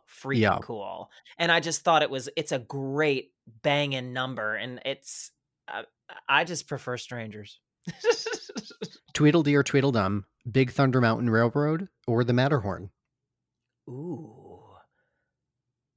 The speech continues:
Speaker 1: Tweedledee, Big Thunder.
Speaker 2: Big Thunder, yeah. Do you do the goat trick?
Speaker 1: No.
Speaker 2: I shouldn't say this because Disney will be mad at me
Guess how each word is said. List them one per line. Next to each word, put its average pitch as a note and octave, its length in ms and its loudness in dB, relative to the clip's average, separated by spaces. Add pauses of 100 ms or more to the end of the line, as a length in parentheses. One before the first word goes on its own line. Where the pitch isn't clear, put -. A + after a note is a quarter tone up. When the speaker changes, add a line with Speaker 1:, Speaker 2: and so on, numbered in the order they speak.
(460)
Speaker 1:
Tweedledee, B2+ 480 -2 (520)
Big C3+ 140 -8
Thunder. A2+ 360 -10 (340)
Speaker 2:
Big B2+ 140 0
Thunder, G#2 440 2
yeah. G2 300 0 (180)
Do - 80 0
you A#2+ 60 6
do A#2+ 120 2
the A#2 80 2
goat G#2+ 280 2
trick? - 440 -6 (400)
Speaker 1:
No. D3 480 -8 (560)
Speaker 2:
I C3 80 4
shouldn't A#2 340 2
say A#2 220 4
this F#2+ 200 0
because F#2+ 340 -4
Disney G2+ 280 -2
will F#2+ 80 -4
be F#2+ 100 -4
mad F#2+ 240 -4
at F2+ 60 -10
me F#2 260 -12